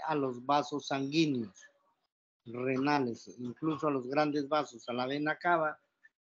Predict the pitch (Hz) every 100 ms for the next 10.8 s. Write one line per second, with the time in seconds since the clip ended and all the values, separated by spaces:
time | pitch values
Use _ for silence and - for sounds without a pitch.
0 | - 131 139 143 147 - 139 147 143 135
1 | 131 139 147 139 156 156 143 - _ _
2 | - - 127 123 120 127 143 143 143 143
3 | 135 123 - 147 151 151 160 156 147 131
4 | _ _ _ _ 131 135 131 139 135 135
5 | 151 135 147 151 147 147 143 - 143 139
6 | 135 139 139 123 131 120 139 131 120 151
7 | 151 151 - 135 123 - 156 139 147 -
8 | _ _ _ _ _ _ - 147 143 151
9 | 143 135 135 160 151 147 139 135 123 120
10 | 127 139 131 117 120 123 117